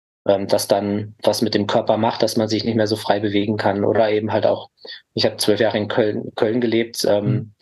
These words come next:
Speaker 1: da sind auch viele Menschen einfach im Rhein geschwommen, ähm, da entstehen halt, das sind natürlich auch viele Strömungen und
Speaker 2: Mhm.
Speaker 1: da muss man entsprechend dann auch aufpassen, ja.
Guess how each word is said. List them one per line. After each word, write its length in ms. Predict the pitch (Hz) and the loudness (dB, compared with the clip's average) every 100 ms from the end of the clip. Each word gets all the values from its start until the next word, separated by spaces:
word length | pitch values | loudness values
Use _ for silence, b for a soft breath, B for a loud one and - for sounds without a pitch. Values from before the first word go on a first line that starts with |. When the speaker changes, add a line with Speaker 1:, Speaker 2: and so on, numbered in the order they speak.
| B B _ _ | B B _ _
Speaker 1:
da 80 | 107 | -2
sind 140 | - | -2
auch 80 | - | -2
viele 300 | - 113 110 | 0 0 2
Menschen 300 | 104 104 - | 0 0 0
einfach 240 | 104 107 - | 0 0 0
im 160 | 104 | 0
Rhein 280 | 107 98 120 | 0 0 0
geschwommen, 640 | 123 - 110 113 113 113 110 | 0 0 0 2 0 -2 0
ähm, 220 | 98 98 | 0 2
da 80 | 98 | 0
entstehen 380 | 95 - 107 104 | 0 0 0 0
halt, 180 | 104 - | 0 0
das 80 | 98 | 2
sind 60 | |
natürlich 240 | 104 - 101 | 0 2 0
auch 120 | - | 0
viele 360 | 101 95 95 - | 0 0 -4 -6
Strömungen 760 | - - 113 113 110 104 104 | -6 0 0 2 2 0 -2
und 300 | 98 95 95 | -2 0 0
Speaker 2:
Mhm. 220 | 117 113 151 B B B B _ | 0 -2 -6 B B B B _
Speaker 1:
da 100 | - | -2
muss 160 | 101 101 | 0 0
man 80 | 104 | 0
entsprechend 420 | 95 - 101 107 | 0 0 0 0
dann 80 | 92 | 0
auch 140 | - | 2
aufpassen, 480 | - - - 98 - | 0 -2 -6 -4 0
ja. 200 | 95 - | 0 -2